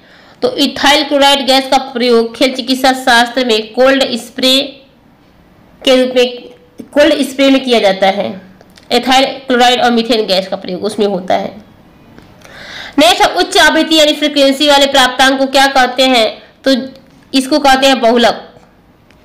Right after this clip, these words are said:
नेक्स्ट है अगर किसी प्राप्तांक की आवृत्ति छः हो तो आवृत्ति तालिका में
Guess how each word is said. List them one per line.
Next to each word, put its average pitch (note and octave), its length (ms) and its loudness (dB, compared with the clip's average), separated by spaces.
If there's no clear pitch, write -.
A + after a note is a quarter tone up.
नेक्स्ट D#4+ 300 4
है C#4 460 0
अगर D#4+ 260 4
किसी E4 240 0
प्राप्तांक C#4+ 580 2
की D#4 60 0
आवृत्ति C4 440 2
छः C#4+ 420 0
हो A#3 140 2
तो C4 320 0
आवृत्ति B3+ 360 2
तालिका B3+ 420 2
में C4+ 120 2